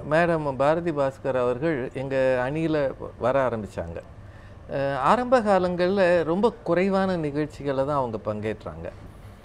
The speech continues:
ஆனா, மற்ற பேச்சாளர்களை விட அவங்களது பேச்சு ஆற்றல், அஹ், வித்தியாசமா இருக்கிறத, அஹ், பாப்பையா சார் அடிக்கடி சொல்லுவார். ஏன்னா, அவங்க வந்து ஒரு கெமிக்கல் என்ஜினியர், அப்புறம் எம் பி ஏ பண்ணினவங்க,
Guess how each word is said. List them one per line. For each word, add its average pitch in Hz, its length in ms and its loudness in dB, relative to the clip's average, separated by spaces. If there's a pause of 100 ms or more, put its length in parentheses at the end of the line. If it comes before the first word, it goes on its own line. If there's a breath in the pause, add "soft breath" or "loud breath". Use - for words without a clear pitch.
(220 loud breath)
ஆனா, 208 340 2
மற்ற 180 440 0 (100)
பேச்சாளர்களை 214 800 2
விட 127 300 -2 (520)
அவங்களது 185 580 2 (100)
பேச்சு 185 480 2
ஆற்றல், 123 540 0 (160)
அஹ், 143 240 -2
வித்தியாசமா 220 580 2
இருக்கிறத, 151 560 -2 (220)
அஹ், 131 380 -6 (140)
பாப்பையா 170 320 2
சார் 143 260 0
அடிக்கடி 147 420 0
சொல்லுவார். 123 480 -4 (640 loud breath)
ஏன்னா, 214 40 -2
அவங்க 180 300 6
வந்து 190 300 2
ஒரு 160 240 0
கெமிக்கல் 185 560 0
என்ஜினியர், 120 500 -4 (540)
அப்புறம் 170 280 0
எம் 165 160 2
பி 202 80 0
ஏ 196 120 2
பண்ணினவங்க, 113 800 -6